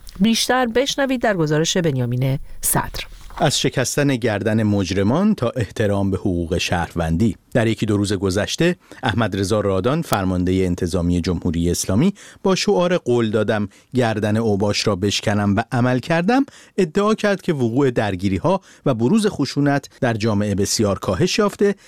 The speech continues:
Speaker 2: و سیاست پلیس در ایران بر بازگرداندن احساس به گفتهٔ او امنیت به مردم است.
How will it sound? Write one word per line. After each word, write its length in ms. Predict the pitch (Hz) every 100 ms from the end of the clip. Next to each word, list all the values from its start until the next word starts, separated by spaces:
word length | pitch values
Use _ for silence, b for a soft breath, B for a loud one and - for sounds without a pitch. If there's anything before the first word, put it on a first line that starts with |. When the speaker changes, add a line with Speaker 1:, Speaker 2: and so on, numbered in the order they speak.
| B
Speaker 2:
و 60 | 151
سیاست 540 | - 147 139 - 240
پلیس 440 | - - 151 170 -
در 160 | 147 131
ایران 320 | 147 147 160
بر 160 | 135 113
بازگرداندن 1000 | 98 104 90 101 95 87 95 92 147 190 185 B B -
احساس 500 | 120 - 160 185 220
به 140 | 170
گفتهٔ 300 | 107 - 104
او 300 | 98 113 107
امنیت 560 | 107 101 98 101 101 - - B B
به 100 | 113
مردم 480 | 110 110 110 175 110
است. 320 | - -